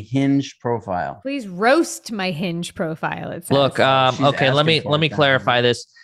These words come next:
Speaker 3: Every once in a while, we'll take your guys's
Speaker 1: <laughs>
Speaker 3: Hinge, Bumble, Tinder profiles, you screen cap 'em, you send 'em into the show, and then we will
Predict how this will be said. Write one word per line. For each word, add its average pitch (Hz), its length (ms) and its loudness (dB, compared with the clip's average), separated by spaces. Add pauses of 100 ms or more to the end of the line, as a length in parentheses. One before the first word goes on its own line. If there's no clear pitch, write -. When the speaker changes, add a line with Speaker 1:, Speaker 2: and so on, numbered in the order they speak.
(140)
Speaker 3:
Every 160 220 2
once 165 320 2
in 175 80 0
a 165 40 2
while, 165 340 4
we'll 143 140 2
take 123 260 -2
your 139 120 2
guys's 123 640 0 (180)
Speaker 1:
<laughs> - 120 -10
Speaker 3:
Hinge, 147 540 0
Bumble, 139 480 4
Tinder 147 340 -2
profiles, 135 680 2
you 113 60 -6
screen 139 340 -2
cap 131 280 0
'em, 135 280 0
you 117 100 -6
send 175 240 2
'em 175 100 4
into 160 200 2
the 143 100 2
show, 135 360 2
and 117 140 -2
then 123 200 0
we 143 160 2
will 135 580 4